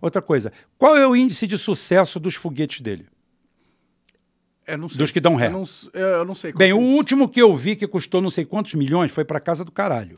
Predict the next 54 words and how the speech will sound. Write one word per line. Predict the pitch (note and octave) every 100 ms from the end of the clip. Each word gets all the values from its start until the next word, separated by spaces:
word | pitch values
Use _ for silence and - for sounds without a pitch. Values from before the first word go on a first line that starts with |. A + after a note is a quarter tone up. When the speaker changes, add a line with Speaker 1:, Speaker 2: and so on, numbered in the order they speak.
| -
Speaker 2:
É, |
teve | G3+ G#3 A#3
um, | C4
teve | C4 A#3+
uns, | D4 G#3
Speaker 1:
Não, | A#3+
Speaker 2:
teve | F#3 G#3
Speaker 1:
teve | G3
um, |
Speaker 2:
uns | B3
Speaker 1:
teve | A#3 F#3
uma | G#3
porrada | B3 D3+ C#3+ F#2 G#2+
deles. | A2+ G2+ -
Speaker 2:
É, | G3+
teve | - F3+
Speaker 1:
Teve | F3
Speaker 2:
umas | A3+
Speaker 1:
uma | A3+
porrada | F#3+ G3+
Speaker 2:
explosões | - A3+ G3+
Speaker 1:
deles. | G#3+
Speaker 2:
aí. |
Speaker 1:
Inclu-, | A#3+ C4
não, | B3+ F3
inclusive, | G3 A#3 G3+ - -
aí | G#3+ B3+
é |
o |
seguinte, | - G3+ E3+ - -
aí | G#3
você | A3 -
é | G3
o |
seguinte, | - E3 D#3 - -
aí | G3 A#3
eu |
vou | G3+ A3+
reutilizar. | G3 G#3+ G#3+ F#3+ A#2+ C3+ B2 - - _
É | - D4
interessante | C#4 B3 A3+ G3 - A#3 -
pra | F3
mim | F3+ G3
reutilizar | E3 F#3+ - E3 B2+ E3
a |
parte | - E3 -
de | D3
tanque? | D3 G#3+ G3+ B2 - F#2 _ _ _ _ _ _ _ _
O | D4+ C4
que | - C4+
que | -
é | A#3
mais | G#3+ G#3+
barato? | E3 F3 D3+ C3 G#2+ - G2+